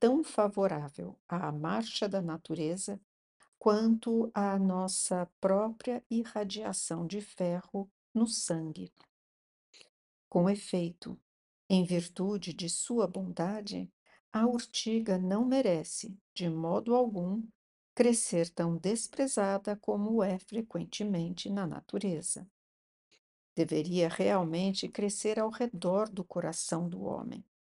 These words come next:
pois lá fora na natureza, em sua grandiosa atuação interior e em sua organização intrínseca,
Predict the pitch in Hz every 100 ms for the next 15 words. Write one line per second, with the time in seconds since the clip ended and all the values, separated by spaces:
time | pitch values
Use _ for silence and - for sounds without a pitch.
0 | _ _ _ _ _ - 180 175 - 180
1 | 220 220 - 175 190 180 156 170 165 165
2 | 160 156 170 185 185 175 _ _ _ -
3 | 196 190 - 202 190 165 180 208 269 226
4 | 185 190 202 185 156 - 156 175 - 214
5 | 208 170 170 170 151 185 175 190 190 -
6 | _ _ _ _ - 180 180 175 - 185
7 | 175 165 220 190 190 175 165 165 165 -
8 | - - 190 202 - 180 220 226 - 175
9 | - 190